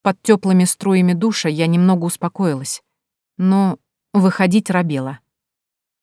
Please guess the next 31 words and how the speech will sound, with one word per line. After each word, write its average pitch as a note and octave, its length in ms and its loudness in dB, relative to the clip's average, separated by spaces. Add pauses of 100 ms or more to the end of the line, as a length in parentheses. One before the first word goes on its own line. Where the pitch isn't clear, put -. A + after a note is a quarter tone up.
(180)
Ругала G3 420 2
себя, D3 360 -6
ну F3 220 -4
правда D#3 420 -2
ведь, C#3+ 160 -12
что - 220 -2
за G3 140 0
дурость? E3+ 480 -4 (480)
Не A3 160 8
девочка F3+ 500 2
же. C#3 180 -10 (760)
И F#3+ 80 4
я G3 160 6
же F#3 120 -2
сама G#3 320 4
его E3 180 0
пригласила. E3+ 680 -4 (560)
Я F#3 160 2
же F3+ 100 0
хотела, A3+ 440 -2
чтобы E3 300 -6
он E3+ 120 0
остался, F3+ 640 -2 (280)
а E3 100 -2
теперь G3 340 -2
трясусь. - 520 -10 (960)
Мне G3 220 6
страшно, - 440 -4
как F#3+ 200 -8
все - 160 -4
будет. D#3 360 -8